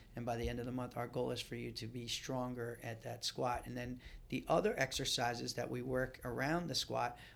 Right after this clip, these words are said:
are to improve areas of weakness. Um, so we'll do more,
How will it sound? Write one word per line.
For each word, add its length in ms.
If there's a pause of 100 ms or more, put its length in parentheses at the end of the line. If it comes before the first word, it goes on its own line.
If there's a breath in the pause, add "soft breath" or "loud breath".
(100 loud breath)
are 100
to 240
improve 500 (160)
areas 360
of 120
weakness. 600 (420 loud breath)
Um, 240
so 160
we'll 80
do 140
more, 420